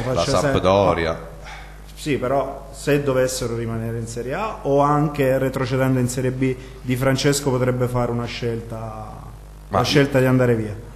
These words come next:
Speaker 1: Io credo che, eh, dovesse retrocedere la Sampdoria, eh, la scelta di andare via potrebbe essere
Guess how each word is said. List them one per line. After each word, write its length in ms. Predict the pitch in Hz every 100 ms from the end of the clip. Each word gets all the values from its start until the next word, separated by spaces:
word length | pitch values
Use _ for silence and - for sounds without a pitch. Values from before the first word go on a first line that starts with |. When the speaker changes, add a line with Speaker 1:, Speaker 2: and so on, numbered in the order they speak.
| - - - -
Speaker 1:
Io 220 | 113 117
credo 380 | 107 95 87 85
che, 720 | 90 85 82 82 82 82 82 -
eh, 420 | 82 78 80 80 -
dovesse 360 | 82 90 87 92
retrocedere 580 | 87 90 101 87 87 87
la 100 | 90
Sampdoria, 800 | 90 78 - 90 90 98 87 78
eh, 680 | 73 - 85 82 87 90 87 - - - - -
la 100 | 87
scelta 400 | 87 - 95 -
di 140 | 95 90
andare 300 | 92 95 92
via 180 | 107
potrebbe 440 | 98 90 87 85 87
essere 580 | 87 - 85 82 -